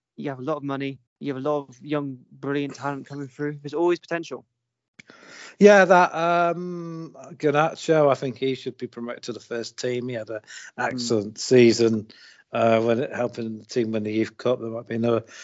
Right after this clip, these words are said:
Speaker 2: couple of others that may be worth promoting to see how well they do.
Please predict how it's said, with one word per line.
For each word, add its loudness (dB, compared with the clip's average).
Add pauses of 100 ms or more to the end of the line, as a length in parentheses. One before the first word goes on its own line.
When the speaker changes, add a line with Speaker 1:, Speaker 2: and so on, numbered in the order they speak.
(140)
Speaker 2:
couple 6
of 8
others 6
that -12 (420)
may 2
be 4
worth 2 (460)
promoting 0
to -10
see -4
how 0
well -2
they -6
do. -2